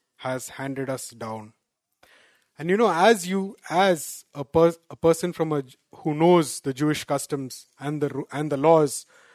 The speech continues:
you know that means immediate stoning. There in Leviticus twenty-three, it's clear that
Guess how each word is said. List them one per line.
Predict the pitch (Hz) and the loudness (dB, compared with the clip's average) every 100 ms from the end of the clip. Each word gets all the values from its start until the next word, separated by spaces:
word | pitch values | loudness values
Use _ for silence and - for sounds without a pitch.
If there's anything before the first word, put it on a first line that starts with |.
| _ _ - | _ _ -2
you | 185 | 2
know | 214 247 | 6 8
that | 185 170 | 8 4
means | 170 185 180 - | 4 0 0 -4
immediate | 165 165 165 165 160 | -6 -2 2 0 0
stoning. | - 135 120 101 95 _ _ _ _ _ _ _ _ _ _ _ _ _ _ _ | -6 -6 -6 -14 _ _ _ _ _ _ _ _ _ _ _ _ _ _ _ _
There | 147 190 214 - _ _ _ | 0 4 4 2 _ _ _
in | 160 165 | -6 4
Leviticus | 190 220 220 214 - - - _ _ _ | 4 4 2 2 0 -8 -16 _ _ _
twenty-three, | 170 175 175 180 | 0 0 -2 0
it's | 170 - | -2 -2
clear | - 190 185 165 | -6 2 6 4
that | 127 139 | 2 -4